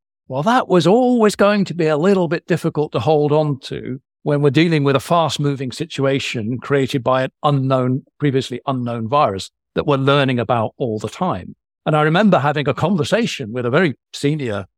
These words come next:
minister in Scotland saying, "Look, you know, we're giving our advice now based on the information we have, but there's still lots of unknowns. We're waiting for data to come in. It could be that our advice will change." And the minister, to give him credit,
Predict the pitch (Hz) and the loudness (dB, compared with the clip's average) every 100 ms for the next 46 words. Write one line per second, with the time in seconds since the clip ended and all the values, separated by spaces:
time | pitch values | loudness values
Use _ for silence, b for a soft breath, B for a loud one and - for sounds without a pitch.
0 | - 131 127 110 135 110 107 - 165 - | -8 -6 -6 -6 -6 -6 -2 -2 -2 -4
1 | 95 117 _ _ 160 156 165 156 131 123 | -14 -16 _ _ -10 -2 0 0 -2 -8
2 | - _ 214 170 - 170 139 90 139 185 | -12 _ 0 0 -2 -2 0 0 0 2
3 | 180 147 135 131 139 - 135 156 107 107 | 2 2 2 2 0 0 0 0 0 -4
4 | 135 127 - 127 123 123 120 120 123 - | -6 -4 -4 -4 -2 -4 -4 -4 -4 -4
5 | 123 113 104 160 117 87 151 160 - _ | -8 -8 -4 -2 -4 -6 -10 -10 -18 _
6 | - 180 - - 190 156 - 135 135 127 | -4 -2 -2 0 2 0 -2 0 0 2
7 | 151 110 104 170 165 123 113 160 - 120 | 2 0 -2 -6 -6 -8 -2 -2 -2 -4
8 | 127 135 123 127 - - 127 113 123 175 | -2 -2 -2 -6 -8 -4 -2 -2 -6 -8
9 | - - 190 196 - 101 135 139 - 143 | -12 -2 0 0 -4 -8 -4 -4 0 2
10 | 139 123 131 135 - - - _ - 170 | 2 0 2 2 0 -8 -16 _ -6 -4
11 | - 214 87 87 - _ _ _ 185 151 | 0 -2 -2 -8 -18 _ _ _ 2 4
12 | 151 302 294 - 110 190 - _ _ 143 | 4 2 0 -2 -4 -6 -8 _ _ 0
13 | 143 135 104 170 202 104 | 2 2 -2 -2 -2 -2